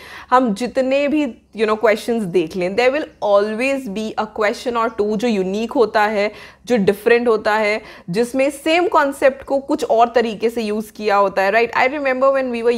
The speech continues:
young, हम लोग मार्क कर लेते होते थे कि ये वाला क्वेश्चन इंपॉर्टेंट है, ये वाला एग्जांपल इंपॉर्टेंट है, कि, अ, ज़रूर मैम पूछेंगे। In the same way, अभी भी वही चीज़ है, राइट? एक जो पेपर सेट कर रहे हैं वो हमारे टीचर हैं और हम जो है पढ़ रहे हैं।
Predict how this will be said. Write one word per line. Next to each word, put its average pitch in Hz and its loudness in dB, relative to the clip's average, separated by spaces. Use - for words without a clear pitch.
young, 208 0
हम 202 -4
लोग 214 -4
मार्क 226 4
कर 240 0
लेते 190 -2
होते 160 -2
थे 196 -6
कि 185 -10
ये 220 0
वाला 277 2
क्वेश्चन 240 -2
इंपॉर्टेंट 175 -4
है, 175 0
ये 214 0
वाला 254 2
एग्जांपल 214 0
इंपॉर्टेंट 165 -4
है, 160 -4
कि, 220 6
अ, - -2
ज़रूर 247 4
मैम 214 2
पूछेंगे। 180 -6
In 302 -2
the 370 -4
same 294 -2
way, 285 0
अभी 285 2
भी 381 4
वही 302 0
चीज़ 196 -6
है, 185 -8
राइट? 254 0
एक 196 -6
जो 202 0
पेपर 214 0
सेट 240 -2
कर 220 2
रहे 220 0
हैं 220 2
वो 220 0
हमारे 214 -2
टीचर 220 -2
हैं 233 2
और 202 0
हम 196 -2
जो 196 0
है 180 2
पढ़ 190 0
रहे 180 0
हैं। 185 -4